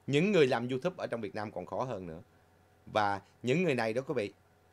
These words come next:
họ có đám đông là bởi vì họ không có đụng chạm tới vấn đề chính trị. Tôi thì đụng chạm tới vấn đề chính trị, cho nên là đương nhiên tôi bị. Còn những người đó,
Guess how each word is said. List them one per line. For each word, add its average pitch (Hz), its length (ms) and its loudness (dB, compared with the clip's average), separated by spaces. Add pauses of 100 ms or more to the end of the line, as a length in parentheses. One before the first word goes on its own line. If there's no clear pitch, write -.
(140)
họ 107 300 0
có 156 240 0
đám 147 160 -2
đông 113 220 -2
là 98 120 -4
bởi 92 180 -2
vì 101 240 -4
họ 78 260 -10
không 131 320 -6
có 143 120 -4
đụng 98 220 -6
chạm 78 220 -8
tới 104 100 -10
vấn 113 140 -10
đề 85 100 -8
chính 95 140 -12
trị. 67 180 -10 (1160)
Tôi 175 320 8
thì 131 100 0
đụng 110 180 -2
chạm 104 160 -4
tới 123 80 -2
vấn 135 120 -4
đề 107 80 -2
chính 110 160 -12
trị, 73 180 -8 (600)
cho 139 120 4
nên 131 160 2
là 113 80 -2
đương 127 200 0
nhiên 127 140 0
tôi 120 100 -2
bị. 82 200 -6 (500)
Còn 143 260 4
những 147 200 2
người 139 160 4
đó, 139 240 2